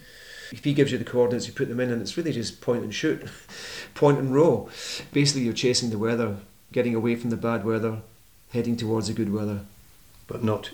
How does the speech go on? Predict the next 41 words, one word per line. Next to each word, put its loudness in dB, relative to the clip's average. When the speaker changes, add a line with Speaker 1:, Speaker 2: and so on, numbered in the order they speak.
Speaker 2:
too 2
good -2
weather? -6
Speaker 1:
Not -2
too -2
good -4
weather, -2
no. -4
Like, -2
um, 2
the -4
start 0
of 0
the -4
race 0
last -2
December, -4
so -4
I -14
call 0
it 0
this 0
year's -2
race, -2
a -2
lot 6
of -2
the -2
crews, 0
the -10
boat 4
that 4
won 4
it -4
headed 0
due 4
south 0
for -12
quite -2
some -2
time -6